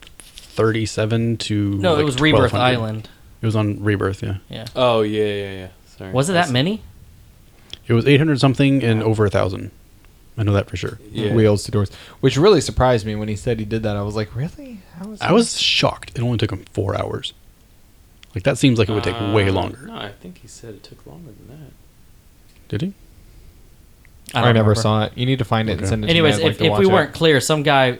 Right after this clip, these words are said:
Speaker 2: uh, dropped into Verdansk. It's, uh, based off
Speaker 3: Rebirth,
Speaker 2: of
Speaker 3: actually.
Speaker 1: Rebirth.
Speaker 4: Yeah, Rebirth.
Speaker 2: Sorry, yes.
Speaker 4: Rebirth Island.
Speaker 2: Rebirth Island. It's a Call of Duty game. Uh, it is based off of Alcatraz.
Speaker 1: Yeah.
Speaker 2: Uh, so
Speaker 1: It's a
Speaker 2: he went
Speaker 1: pretty
Speaker 2: all over
Speaker 1: accurate
Speaker 2: this map.
Speaker 1: representation of Alcatraz.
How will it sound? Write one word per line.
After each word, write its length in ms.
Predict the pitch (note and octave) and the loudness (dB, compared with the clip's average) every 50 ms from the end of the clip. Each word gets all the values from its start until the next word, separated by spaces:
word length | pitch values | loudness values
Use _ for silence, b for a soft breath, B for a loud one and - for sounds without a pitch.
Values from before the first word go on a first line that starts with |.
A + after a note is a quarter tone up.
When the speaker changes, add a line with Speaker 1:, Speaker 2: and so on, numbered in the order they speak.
| - | -6
Speaker 2:
uh, 380 | - C3 B2+ A#2+ A#2 A2+ A2+ A2 - - - - | -2 0 0 2 2 0 -2 -4 -8 -12 -16 -2
dropped 320 | - C3+ B2+ C3+ - D3 | 2 2 2 2 2 -2
into 300 | C#3 C3+ C3+ C3+ C3+ C3 | -2 -2 0 0 -2 -2
Verdansk. 560 | B2 C#3 C3+ B2+ A#2+ A#2 A#2 - - - - C3 | 0 -2 -2 0 0 0 -2 -2 -4 -6 -6 -6
It's, 180 | A2+ - - | -6 -4 -4
uh, 260 | C3 B2 A#2 A2+ A2+ - b b b b b b b b b b _ - | -2 0 0 0 -2 -4 b b b b b b b b b b _ -4
based 340 | B2+ C3 C3 B2+ B2+ - C#3 | -2 0 0 0 -2 0 2
off 180 | B2+ B2+ B2 B2+ | 2 4 6 6
Speaker 3:
Rebirth, 340 | B2 B2 B2+ B2+ G2+ G2 | 6 6 6 6 4 4
Speaker 2:
of 60 | - G#2 | 4 2
Speaker 3:
actually. 300 | G2+ G2+ - - G2 F#2 | 0 0 0 -2 -2 -2
Speaker 1:
Rebirth. 360 | G#2 G2+ G2+ G2+ G2 G2 - - _ _ - | -2 -2 -2 -2 -4 -6 -6 -12 _ _ -2
Speaker 4:
Yeah, 140 | A#2 G#2+ G2+ | 0 2 2
Rebirth. 220 | G2+ G2+ G2+ G2 | 4 2 2 4
Speaker 2:
Sorry, 300 | - C3+ B2 A#2 A2+ A2+ | 4 4 4 4 2 0
yes. 220 | A#2+ A2+ G#2 - | -2 -2 -2 -2
Speaker 4:
Rebirth 240 | A2 G#2+ G#2+ G#2 G#2 G#2 | -2 0 0 0 0 0
Island. 200 | G#2 G#2+ G#2+ B2+ | 0 0 2 2
Speaker 2:
Rebirth 320 | C#3 C3 C#3+ C#3+ B2+ A#2+ | 2 4 2 0 0 2
Island. 300 | B2+ A#2+ A#2 A#2 A#2 A2+ A2 | 0 0 0 0 -2 -4 -6
It's 100 | - - | -10 -12
a 20 | |
Call 200 | - - C3 C3+ | -6 -2 -2 -2
of 80 | C3+ B2+ | 0 -2
Duty 180 | B2+ A#2 A#2+ | -2 -4 -4
game. 380 | A2 A#2 A2+ A2 A2+ A2+ A2 G#2+ b b b b b b b b - - | -4 -4 -2 -2 -2 -2 -4 -6 b b b b b b b b -18 -8
Uh, 340 | - A#2+ A2+ A2 A2 A2 A2 - | -4 -2 0 0 0 0 -2 -2
it 100 | A#2+ A2+ | -2 -4
is 120 | A#2 G#2+ | -4 -4
based 260 | - - B2+ A#2+ - - | -2 -2 -2 0 0 0
off 180 | A2+ A2+ - | -2 -2 -2
of 140 | B2 G#2+ - - - - | -4 -8 -10 -16 -14 -2
Alcatraz. 800 | - C3+ A3 - - - - A2+ G#2 - G#3 A2 - - - - - - - | -2 -2 -2 -2 -6 -4 -2 0 0 0 -2 -4 -8 -10 -12 -14 -20 -16 -16
Speaker 1:
Yeah. 140 | - - - - b b b b b b b - - - - | -14 -12 -12 -14 b b b b b b b -20 -20 -14 -8
Speaker 2:
Uh, 260 | - B2 A#2 A#2 A2+ | -6 -4 -2 -2 -2
so 140 | A2 - C#3 | -2 0 2
Speaker 1:
It's 40 | B2+ | 2
a 40 | C3+ | 2
Speaker 2:
he 60 | C3 | 4
went 260 | B2+ D3+ C#3+ C#3+ C#3+ | 4 4 2 2 2
Speaker 1:
pretty 200 | - - C#3+ E3 F3 | 4 6 6 8 8
Speaker 2:
all 40 | F3 | 8
over 40 | - | 6
Speaker 1:
accurate 80 | - - | 6 6
Speaker 2:
this 140 | D#3+ - - | 4 4 4
map. 100 | - C#3 | 4 4
Speaker 1:
representation 460 | C3+ C3 B2+ A2+ F2+ G#2+ G2 - G2 | 4 4 4 4 2 2 0 0 0
of 40 | F#2+ | -2
Alcatraz. 420 | F#2+ F#2+ F#2+ F#2+ - G#2+ A2 G#2+ | -2 -2 -2 -4 -6 -4 -6 -6